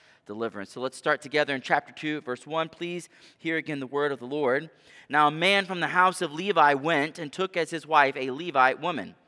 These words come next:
The woman conceived and bore a son. And when she saw that he was a fine child, she hid him for three months. And when she could hide him no longer, she took for him a basket made of bulrushes and daubed it with bitumen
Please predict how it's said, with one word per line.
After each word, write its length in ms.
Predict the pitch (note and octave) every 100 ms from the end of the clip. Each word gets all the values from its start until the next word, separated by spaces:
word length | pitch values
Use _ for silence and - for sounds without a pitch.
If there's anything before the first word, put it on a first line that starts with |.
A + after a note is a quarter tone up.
| _ _ _ _ -
The 80 | A2
woman 260 | C3+ D#3+
conceived 640 | D3+ D3 C3+ C#3+ A#2+ F#2+ A2+
and 100 | G2+
bore 300 | G#2+ A2+ -
a 60 |
son. 420 | F#2+ - F2 E2 _ _ _ _ _ -
And 120 | F#2+
when 120 | A#2
she 160 | - D3+
saw 300 | - A2+ A2+
that 120 | G2+
he 140 | A#2+
was 160 | A#2+ G#2
a 60 | G2+
fine 500 | - B2 C3 C#3+ C#3
child, 640 | - G#2+ G2 F2+ A#2 A#2+ _ _
she 260 | - B2+ B2+
hid 320 | A#2+ E3+ E3
him 280 | B2 G2+ G2+
for 100 | A2+
three 260 | G#2+ A#2+ C3+
months. 520 | C3 F#2+ - - - _ _ _ - -
And 120 | C3+
when 120 | F#3
she 160 | - G#3
could 140 | E3+
hide 340 | D3 F#3 F#3+ F3+
him 180 | G3
no 160 | F3+ F#3
longer, 640 | F#3 C#3+ B2 A#2+ C3+ G3 _ _ _ -
she 200 | - G3
took 260 | - A#3+
for 100 | B3+
him 280 | D3 E3 F3
a 100 | D3+
basket 520 | C3+ E3+ F3 - C#3+
made 260 | C#3+ D#3 D3
of 160 | B2+
bulrushes 680 | - E3 E3 A#2 A#2 C3+ B2
and 140 | A#2+
daubed 280 | B2 C#3 C#3+
it 80 | C3+
with 200 | A#2+ A#2
bitumen 500 | E3 - A2+ G#2 A#2